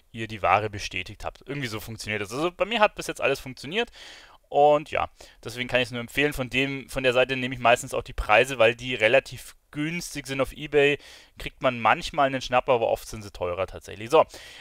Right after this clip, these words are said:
äh, hier hatte ich damals noch einen Preis gesehen gehabt von knapp neunhundert Gold fürs El Polo Grande, also das Magic Rooster Egg. Äh, mittlerweile sind die auch hochgegangen, wie ihr seht. Jetzt können wir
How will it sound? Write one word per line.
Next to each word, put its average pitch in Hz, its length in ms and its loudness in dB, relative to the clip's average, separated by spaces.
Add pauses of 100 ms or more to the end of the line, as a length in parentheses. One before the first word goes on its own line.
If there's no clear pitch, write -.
(140)
äh, 135 100 4
hier 190 240 0
hatte 190 140 2
ich - 80 -6
damals 165 380 2
noch 156 300 0
einen 139 580 -6
Preis 135 400 2
gesehen 139 340 -8
gehabt 143 220 2
von 135 240 -8
knapp 131 260 -2
neunhundert 123 720 -2
Gold 113 340 0 (360)
fürs 127 560 -4
El 127 140 -4
Polo 123 300 -2
Grande, 120 320 0
also 117 180 -4
das 117 180 -14
Magic 113 320 -8
Rooster 123 380 -2
Egg. - 200 -2 (540)
Äh, 123 200 -2
mittlerweile 131 500 6
sind 131 160 -10
die 120 80 -2
auch 127 200 4
hochgegangen, 170 500 0
wie 170 80 -6
ihr 170 120 -2
seht. 156 220 -4
Jetzt 156 140 -10
können 151 240 -4
wir 143 280 6